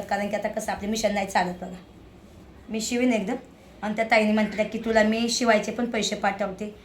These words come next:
तर खरंच सांगते, मला एवढं खूप लोकांनी प्रेम केलं आणि मी हे कपडे ना एकदम प्रेमाने शिवणार आणि प्रेमाने घालणार, ठीक आहे? तर हे आपण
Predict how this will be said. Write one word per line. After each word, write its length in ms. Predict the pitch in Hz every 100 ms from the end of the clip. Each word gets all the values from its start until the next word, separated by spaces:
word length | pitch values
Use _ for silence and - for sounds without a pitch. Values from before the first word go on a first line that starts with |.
| - - -
तर 160 | 214 208 214
खरंच 320 | 269 311 -
सांगते, 280 | 240 214 233
मला 140 | 233
एवढं 160 | 254 262
खूप 180 | 381 302
लोकांनी 260 | 277 247
प्रेम 260 | 233 233 220
केलं 180 | 220 208
आणि 160 | 220
मी 100 | 233
हे 140 | 240 254
कपडे 320 | 247 - 240
ना 120 | 226 233 - - - - -
एकदम 400 | 240 226 302 -
प्रेमाने 520 | 269 262 254 277 285
शिवणार 440 | - 269 226 226 240 - - - - - - -
आणि 160 | 214 233
प्रेमाने 560 | 226 247 226 247 285 254 - - -
घालणार, 480 | 214 202 202 202 190 180 - - - - - -
ठीक 120 | 247 254
आहे? 140 | 311 - - - -
तर 60 |
हे 140 | 202 220
आपण 260 | 208 226